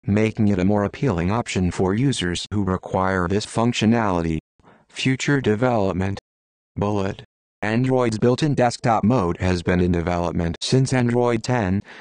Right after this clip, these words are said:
but it remains to be seen if and when Google will offer an official equivalent to Samsung Dex. This update brings a long-awaited feature to the Pixel eight series,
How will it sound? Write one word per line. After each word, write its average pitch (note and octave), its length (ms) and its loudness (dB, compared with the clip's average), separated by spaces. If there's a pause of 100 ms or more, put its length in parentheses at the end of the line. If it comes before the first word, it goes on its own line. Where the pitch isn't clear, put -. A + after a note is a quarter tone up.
(100)
but G2+ 200 0
it G2+ 120 -2
remains F2+ 500 2
to - 160 -2
be G2 140 0
seen G2+ 340 -2
if A2 160 0
and F2+ 160 2
when A2 180 4
Google F#2+ 440 0
will F2+ 140 0
offer G2+ 340 -2
an G2 120 0
official G2+ 460 -2
equivalent F#2+ 680 0
to - 140 -2
Samsung A2 600 0
Dex. G#2+ 420 -4 (500)
This A2+ 260 2
update F2+ 460 0
brings G2+ 340 2
a F#2 80 0
long-awaited F#2+ 680 -2
feature G#2 540 -2
to G#2 160 0
the F2+ 120 -2
Pixel A2 460 -2
eight B2 140 0
series, F#2 520 -2